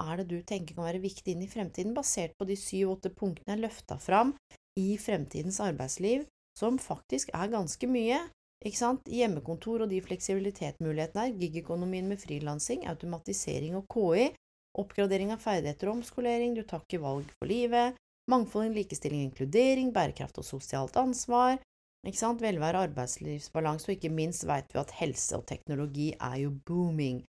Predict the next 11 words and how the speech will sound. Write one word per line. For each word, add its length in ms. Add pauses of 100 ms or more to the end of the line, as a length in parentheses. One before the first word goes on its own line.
(340)
Men 180
helse 240
og 80
teknologi 560
har 160
jo 80
masse 300 (180)
inni 280
seg, 280
da. 140 (800)
Sånn 240